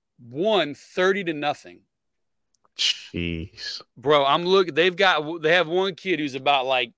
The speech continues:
Speaker 1: we'll say five eight, not a clunky k-, kid who's five eight, who's, who's trying to find his body. This kid is, like, sprinting down like Usain Bolt,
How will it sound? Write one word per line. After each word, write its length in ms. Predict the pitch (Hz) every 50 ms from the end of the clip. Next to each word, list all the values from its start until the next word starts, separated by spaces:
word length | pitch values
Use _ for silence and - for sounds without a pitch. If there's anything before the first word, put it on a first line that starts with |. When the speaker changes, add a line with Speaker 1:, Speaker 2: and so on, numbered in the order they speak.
| _
Speaker 1:
we'll 160 | - 156 160
say 340 | 147 - - 160 151 143 135
five 420 | 117 - - 139 143 160 180 170 147
eight, 300 | 135 123 120 123 131 _ _ _ - - _ -
not 240 | 113 131 151 180 196
a 40 | 180
clunky 480 | - - 214 233 269 196 - 180 143
k-, 120 | - - 135 - -
kid 220 | - - 170 160 139
who's 140 | 151 143 -
five 380 | - - 147 147 151 143 139
eight, 100 | 156 160 156
who's, 180 | 143 120 -
who's 180 | - 160 156 -
trying 220 | - - 175 170
to 60 | 170
find 300 | - - 175 170 170 165
his 120 | 151 139 127
body. 480 | 131 147 165 180 170 156 139 127 117 - _ _ _ _ _ _ -
This 180 | 156 156 -
kid 220 | - - 220 220 202
is, 180 | 196 156 139
like, 180 | 175 165 151 -
sprinting 800 | - - - - - 147 170 185 202 180 - 196 196 190 165
down 460 | 131 139 147 160 170 180 185 196 190 - _ _ _ -
like 200 | 151 147 143 -
Usain 460 | 165 175 - - 190 185 175 160 143
Bolt, 280 | 151 151 170 190 -